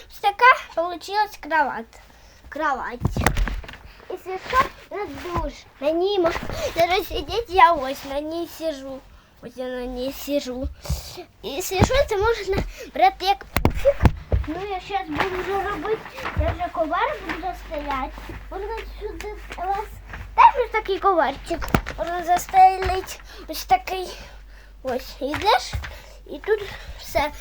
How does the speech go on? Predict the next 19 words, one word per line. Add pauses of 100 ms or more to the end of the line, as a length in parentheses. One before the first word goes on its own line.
(240)
І
ти
вже
на
цьому. (680)
Все. (840)
І
це
що? (200)
Це (340)
моя
кукла (140)
просто. (1700)
І
тут
ще
будемо
прибирати. (460)
Сьогодні,